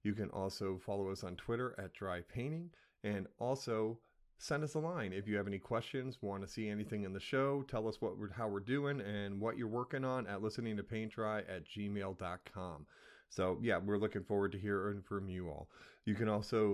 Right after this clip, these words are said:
like, subscribe, follow, uh, wherever you get your podcasts from, and that includes everything from Audio Junkie,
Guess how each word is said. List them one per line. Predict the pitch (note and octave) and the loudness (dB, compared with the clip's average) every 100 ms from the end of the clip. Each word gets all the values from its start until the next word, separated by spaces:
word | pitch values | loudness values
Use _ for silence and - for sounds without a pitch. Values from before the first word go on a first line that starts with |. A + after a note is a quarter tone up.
| F#2+ | 4
like, | G2 A#2 A#2+ | 2 2 0
subscribe, | - G#2 - B2 A#2 A2 | -6 -8 -4 -2 0 -2
follow, | - C#3 C3+ D#3 D#3+ F3+ - - | -4 -2 0 2 0 -4 -10 -16
uh, | - | -4
wherever | A2 A2 G#2+ G#2+ A#2 | -2 2 2 2 0
you | A2 | 0
get | G#2+ G#2+ | -2 -4
your | G#2+ G2+ | -4 -6
podcasts | - B2+ C#3 - D3 C#3+ | -4 -2 -2 -2 -2 -2
from, | - D3+ D#3 | -2 -2 0
and | C#3+ | -2
that | F#2+ G2 | -4 -6
includes | G2 - G#2 G2 - - | -6 -2 -2 -4 -8 -4
everything | A2+ G#2 G2+ G#2+ | -2 -2 -2 -4
from | G#2 - G#2 G2 F#2+ - - _ _ _ _ | -4 -4 -4 -4 -6 -10 -20 _ _ _ _
Audio | D3+ D#3 C3+ A2 | 0 4 4 2
Junkie, | G#2+ A2 F#2+ G2+ F#2 F2+ | 0 -2 -4 -6 -10 -10